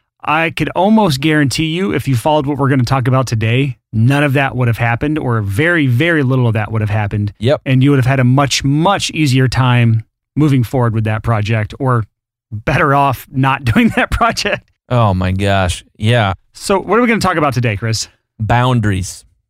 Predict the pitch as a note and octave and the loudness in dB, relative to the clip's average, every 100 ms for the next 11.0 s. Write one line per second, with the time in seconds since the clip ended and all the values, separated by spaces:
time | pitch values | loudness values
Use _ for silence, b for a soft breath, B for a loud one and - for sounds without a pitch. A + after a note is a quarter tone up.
0 | _ _ _ - G2+ F#2+ G2 G#2+ A2 A#2 | _ _ _ -4 -2 0 0 2 2 2
1 | A#2+ G#2+ G2+ G2 F#2+ G2 F#2+ G2 G2 G2 | 2 2 2 0 2 2 2 2 0 -4
2 | _ _ _ _ - G#2+ G#2+ G#2+ B2 B2 | _ _ _ _ -4 0 2 2 2 2
3 | B2 A2+ A2 G#2 G#2 G2+ - _ G2+ F#2 | 2 2 2 2 2 0 -6 _ -8 -6
4 | - A2 - A2 - F#2+ G2+ G#2 - G#2 | 0 0 0 -4 -2 -2 0 0 0 -4
5 | - F#2+ F#2+ F#2+ F2+ F2+ F#2 F#2 - F#2+ | -2 -2 0 -2 -2 -4 -4 -4 -6 -6
6 | G2 G#2+ G2+ G2 F#2 F2+ F#2 - F#2+ F#2+ | 0 0 0 0 0 0 -2 -4 -4 -2
7 | F2 F2+ - - F#2 G2+ F#2+ F#2 F2+ F#2+ | -2 -4 -6 -6 -6 -4 -6 -4 -4 -2
8 | F#2 - - G2 G2 G2 G2 F#2+ G2 F#2+ | -4 -6 -8 -4 0 0 0 0 -2 -4
9 | F2 - A2 _ _ _ _ - C#3 F3 | -4 -4 -6 _ _ _ _ -6 -2 -2
10 | E3+ G#3 G3+ G3 F3+ F#3+ F3+ C3 - | -2 -2 0 -2 0 -2 -2 -4 -8